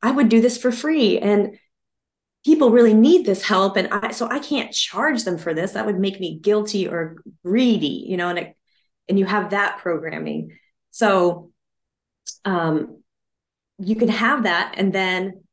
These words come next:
but still have this feeling that this is meant for me, but you're not going to pursue it. You're not gonna, if you had your mindset in, in place,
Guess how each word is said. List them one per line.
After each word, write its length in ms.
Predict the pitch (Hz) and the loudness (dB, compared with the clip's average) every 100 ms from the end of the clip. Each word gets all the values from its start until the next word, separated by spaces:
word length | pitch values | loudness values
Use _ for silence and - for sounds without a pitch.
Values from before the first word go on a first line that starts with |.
| _ _ - | _ _ -8
but 180 | 220 - | -6 -4
still 220 | - 233 | 0 0
have 240 | 233 233 | 2 0
this 340 | 202 196 - - - 196 196 - _ | 0 -4 -8 -18 -8 -6 -6 -10 _
feeling 340 | 240 254 226 | -4 0 0
that 120 | 165 | -2
this 160 | 175 202 | -4 -6
is 220 | 190 - | -6 -4
meant 280 | 196 214 226 | -2 -2 -2
for 120 | - | -6
me, 220 | 185 175 | -6 -6
but 140 | 175 - | -8 -6
you're 140 | 196 | -4
not 440 | 190 190 190 208 196 | -4 -4 -4 -6 -8
going 300 | 196 190 185 | -6 -6 -6
to 260 | - 180 | -4 -6
pursue 640 | 175 - 170 - - 226 196 | -6 -10 -10 -8 0 2 4
it. 260 | 170 - _ _ _ | 0 -4 _ _ _
You're 100 | 208 | 0
not 220 | 208 233 233 | 2 2 0
gonna, 400 | 226 185 170 - _ _ _ _ _ _ - | -2 0 -4 -10 _ _ _ _ _ _ -10
if 120 | - | 0
you 100 | 226 | 0
had 360 | 226 240 262 254 | 0 -2 0 2
your 100 | 247 | 2
mindset 420 | 196 208 214 - | 2 0 -2 -2
in, 360 | 185 180 - - | -2 -2 -6 -8
in 140 | 185 | -8
place, 460 | 180 165 175 185 | -6 -4 -4 -6